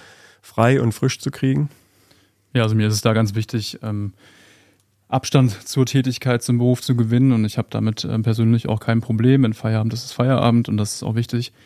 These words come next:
Speaker 2: Ähm, und ich mache im Privaten viel mit Freunden, bin viel unterwegs, bin auf Reisen,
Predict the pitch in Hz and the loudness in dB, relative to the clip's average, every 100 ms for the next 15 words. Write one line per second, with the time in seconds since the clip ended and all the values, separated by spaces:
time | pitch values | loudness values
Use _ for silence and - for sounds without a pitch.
0 | _ _ _ - 120 107 107 - 104 - | _ _ _ -8 -2 0 0 0 -2 2
1 | 113 107 110 104 110 - 110 - 113 107 | 0 0 -2 -2 -2 -2 -4 -2 2 2
2 | - 117 110 50 50 - - 120 113 - | 2 0 0 -4 -12 -6 2 4 4 0
3 | 113 117 117 110 107 110 127 120 117 107 | 2 4 4 2 2 0 2 2 2 2
4 | 110 113 - 117 110 - 104 110 113 113 | 0 0 -4 -4 -2 -2 0 2 2 0